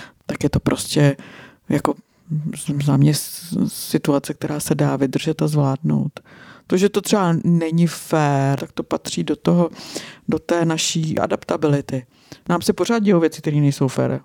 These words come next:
To je prostě normální. A pořád jsou, se dějou věci nečekané. A to je právě o tom, že ta příroda neustále vlastně prověřuje jakýkoliv organismus, jestli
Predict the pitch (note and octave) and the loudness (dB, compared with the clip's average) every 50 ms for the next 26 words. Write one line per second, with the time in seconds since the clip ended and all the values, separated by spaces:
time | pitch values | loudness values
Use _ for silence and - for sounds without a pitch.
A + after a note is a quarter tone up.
0 | _ _ _ _ _ _ _ _ - - D#3 D#3 - - - - E3 E3 E3+ E3+ | _ _ _ _ _ _ _ _ -4 -2 -2 -2 -2 -4 -4 0 2 2 2 4
1 | F3 F#3 F#3 F3 D#3+ D3+ C3+ B2 B2 - _ _ _ _ _ - - - - - | 4 2 2 2 2 0 0 0 -2 -4 _ _ _ _ _ -20 -20 -20 -20 -20
2 | - _ _ - - E3 - - D#3+ - E3+ E3 E3 - - - - F3 E3 - | -20 _ _ -6 -6 -4 -2 -2 0 2 2 0 0 -4 -6 0 2 2 2 2
3 | - - - E3+ D#3+ F3 E3 D#3+ D#3 - - D#3 E3 D#3+ - - F3 E3 D#3+ D3+ | 0 -4 -4 -2 2 2 4 4 2 0 -2 0 0 0 0 2 0 0 0 0
4 | - G3+ - - D#3 D3 C#3+ C3+ B2+ B2 B2+ - - - - - _ _ - E3 | -2 -4 0 2 4 4 6 4 4 2 -2 -6 -16 -20 -20 -20 _ _ -8 -8
5 | - _ _ _ - - D3+ D3+ D3+ D#3 D3+ - - D3+ D3+ D3+ C#3+ D#3 - - | -8 _ _ _ -2 0 2 2 2 0 0 -2 -2 -2 -2 0 0 0 0 -2
6 | F3 - E3+ D#3+ D#3 D3 C#3+ C#3 - D3 D3 - - - - D#3 D3 C#3+ C#3+ D3 | 0 -2 0 0 0 0 -2 -2 -4 -6 -4 -4 -6 -4 -4 -4 0 0 2 2
7 | D3 C#3+ D3 D3 D3 D3 D3 D#3 - - - D#3+ D3+ D3 D3 D3 C#3 C#3+ D3 - | 2 2 2 2 2 0 0 -2 -4 -4 -2 0 0 2 2 2 2 0 -2 -2
8 | - D#3+ D3+ - - D3 C3 C#3 D3+ E3 D#3+ D#3+ D#3+ D3 C#3 - E3 - - D#3+ | -6 -6 -4 0 0 0 2 2 0 2 2 2 2 2 2 -2 -2 2 2 2
9 | D#3+ - - - - - D3 D3 C#3+ C#3+ D#3 D#3 D#3 - D3+ D3 - - - D3+ | 2 2 0 -4 0 0 0 2 2 0 0 0 0 0 0 -2 -2 0 0 0
10 | D3 | 0